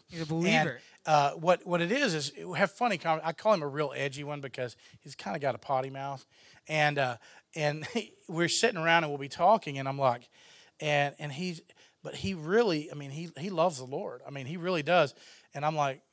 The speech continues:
Speaker 2: "Oh, man, you know, <laughs> you know, you know, park your F-bomber,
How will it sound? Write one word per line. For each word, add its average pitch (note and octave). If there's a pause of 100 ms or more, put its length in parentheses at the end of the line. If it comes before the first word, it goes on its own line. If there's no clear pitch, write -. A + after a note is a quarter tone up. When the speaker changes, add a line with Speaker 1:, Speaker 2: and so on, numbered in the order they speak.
(160)
Speaker 2:
"Oh, E3+
man, C#3
you D3+
know, C#3 (220)
<laughs> -
you C4+ (800)
know, B2 (360)
you D#3+
know, B2+
park F3+
your D3
F-bomber, B2+